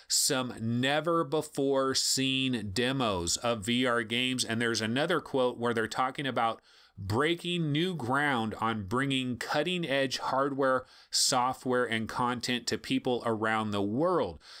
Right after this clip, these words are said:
So there has been some speculation out there about what they're talking about all of this. In terms of the new hardware thing,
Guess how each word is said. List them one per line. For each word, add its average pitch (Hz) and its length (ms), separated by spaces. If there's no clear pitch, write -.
So 139 440
there 135 280
has 180 340
been 160 220
some 147 180
speculation 147 800
out 131 220
there 131 160
about 117 280
what 143 200
they're 127 140
talking 190 380
about 113 280
all 107 160
of 101 140
this. 113 280
In 139 120
terms 208 360
of 151 100
the 135 80
new 139 240
hardware 147 540
thing, 120 340